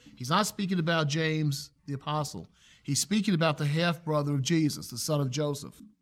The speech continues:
And clearly he's not one of the twelve. As a matter of fact, we read in John chapter seven and verse five,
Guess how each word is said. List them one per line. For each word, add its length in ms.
And 140
clearly 400
he's 240
not 340
one 200
of 60
the 80
twelve. 400
As 20
a 40
matter 240
of 60
fact, 480
we 140
read 320
in 140
John 580
chapter 400
seven 600
and 180
verse 280
five, 680